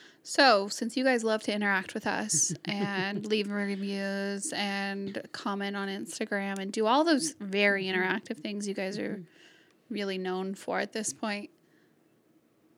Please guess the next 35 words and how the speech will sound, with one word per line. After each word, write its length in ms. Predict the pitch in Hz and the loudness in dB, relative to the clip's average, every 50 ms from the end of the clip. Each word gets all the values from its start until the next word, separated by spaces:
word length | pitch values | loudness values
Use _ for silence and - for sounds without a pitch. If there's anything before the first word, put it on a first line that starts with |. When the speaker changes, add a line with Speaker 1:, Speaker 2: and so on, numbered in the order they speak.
| _ _ | _ _
Speaker 1:
what 80 | 247 233 | -6 -4
do 40 | 226 | -2
you 80 | 226 | -2
like 180 | 233 226 226 - | -2 -4 -4 -4
about 220 | 240 240 233 226 - | -6 -6 -6 -6 -10
Christmas? 680 | - - 240 - - 247 220 214 220 - - - - - - | -10 -12 -12 -10 -10 -10 -10 -12 -14 -14 -16 -16 -16 -8 -4
What 80 | 233 | 0
do 60 | 240 | 0
you 60 | 254 262 | 2 2
like 140 | 262 262 | 2 0
about 200 | 285 262 277 269 | 0 -2 -2 -2
December? 600 | 269 269 262 - 302 302 302 247 156 - 214 214 - _ _ - | -2 -4 0 2 6 6 6 6 6 0 -6 -8 -10 _ _ -10
Speaker 2:
What's 180 | 202 185 - | -10 -6 -6
your 80 | 220 202 | -6 -4
favorite 300 | - 220 226 220 240 - | -4 -4 -2 -2 -4 -4
thing 160 | 233 233 233 | -2 -2 -2
to 60 | 233 | 0
bake? 400 | 175 202 214 240 226 - - - _ _ - | 0 0 -2 -2 -4 -6 -10 -18 _ _ -4
<clears throat> 360 | 247 226 - - - - _ | -2 -2 -2 -2 -6 -12 _
Whoa. 220 | 196 190 170 156 - - _ _ - | -8 -6 -6 -6 -8 -14 _ _ -6
Speaker 1:
Whoa. 260 | - - 202 226 220 - - - - - - - - - - | -2 2 4 4 4 2 0 -8 -20 -20 -20 -20 -18 -14 -12
Speaker 2:
Excuse 340 | - - - 190 196 220 196 | -12 -4 0 0 0 0 0
me. 100 | 165 135 | -2 -2
Speaker 1:
Swallow, 380 | 156 165 156 160 165 170 - 247 | -2 -2 -2 -2 -2 -2 0 0
Speaker 2:
Kidding. 200 | - - - - | 0 -2 0 0
Speaker 1:
maybe. 480 | - - - - - - - 226 214 226 | 0 -2 -2 -4 -2 0 2 2 4 4
Speaker 2:
<laughs> 840 | 233 208 - - 262 233 - - 233 240 - 240 254 - - 233 - - - - - - 247 | 4 4 6 6 4 4 4 4 2 2 0 0 -2 0 -2 -2 -2 -2 -6 -6 -2 0 2
Uh, 480 | 202 202 196 190 190 185 180 175 170 - | 4 6 6 6 6 4 2 0 -2 -2
what 340 | - 185 185 185 190 190 202 | -2 0 2 2 2 2 2
is, 260 | 208 226 240 226 - | 0 0 -2 -4 -6
like, 240 | 254 247 240 214 - | -6 -6 -6 -4 -2
that 280 | 185 170 165 156 - - | -2 0 0 -2 -4 -4
taste 400 | - 180 170 170 165 165 - - | -4 -2 0 0 0 -2 -4 -8
of 100 | 165 165 | -10 -10
Christmas 640 | - - 165 165 - - 240 226 214 208 208 202 | -6 -6 -6 -6 0 2 2 4 4 2 0 -2